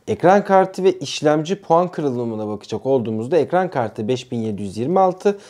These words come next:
işlemci yedi bin dört yüz dokuz. Three D Mark Fire Strike'ta puanlara bakacak olduğumuzda ise on üç bin üç yüz altmış dokuz puan aldığını görüyoruz.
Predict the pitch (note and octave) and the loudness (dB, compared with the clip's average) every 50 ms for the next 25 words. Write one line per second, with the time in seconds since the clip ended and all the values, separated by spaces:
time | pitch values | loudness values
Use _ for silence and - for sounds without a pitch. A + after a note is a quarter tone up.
0 | - _ - F3 E3+ - - B2 A#2+ A2+ A2+ B2+ C#3+ D3 B2+ C#3 C#3 B2+ A#2+ B2 | -20 _ -6 -6 -4 -4 -2 -2 -2 0 0 -2 -2 0 0 2 2 2 0 0
1 | A#2 D#3+ F3 E3+ - - - _ - C3 B2 A2 - - E3+ E3+ - - - - | 0 0 0 -2 -6 -18 -20 _ 0 2 2 2 0 -4 -8 -8 -8 -12 -18 -12
2 | - C#3 B2+ B2 - - - - - - - - - A3+ A#3+ B3+ A3+ C4+ A#3 A3 | -2 0 0 0 0 -8 -14 -14 -16 -18 -14 -2 2 4 6 6 8 8 8 8
3 | A3+ A3 A3 - - A3 A#3+ A3+ - - - - F#3+ D#3+ C#3+ - - - D3 B2+ | 6 6 2 4 4 6 6 6 2 -2 0 4 6 6 6 4 4 4 4 4
4 | A2+ - - - - C#3+ C3 B2 A#2+ A#2 A2+ A2+ G#2+ A2+ G#2+ G#2 A2+ G2 A2+ G2+ | 4 2 -4 0 4 6 6 6 4 2 2 2 2 0 0 -2 -2 -2 -2 0
5 | - B2+ A#2+ A2 G2+ G#2+ G#2 G2+ G2 F2+ G#2 - - A#2 - - E3+ E3+ E3 - | 4 4 4 4 2 0 -2 -4 -4 -6 -6 -8 -8 -8 0 2 2 2 2 -2
6 | - - _ _ - - F#3+ F#3+ E3 C3+ - - - D#3 F3 F3+ F3 - - _ | -16 -20 _ _ -2 2 4 4 4 2 0 -2 0 2 2 2 0 -8 -20 _
7 | _ _ - D#3 C3+ - - D#3 C3 D3+ F#3 - - B2+ - - D3 C#3+ - C#3+ | _ _ -6 -6 -6 -4 -4 2 4 4 4 4 0 -12 -2 -2 -2 -2 -2 -10
8 | - - - A#2 A2+ A2+ G#2+ G#2 G#2+ B2 D3 E3 E3+ C#3+ A#2 C3 C3+ B2 A2+ A2+ | -6 0 0 2 2 2 0 -2 0 0 0 0 0 2 4 4 4 6 4 4
9 | C#3 E3 D3+ | 2 0 -2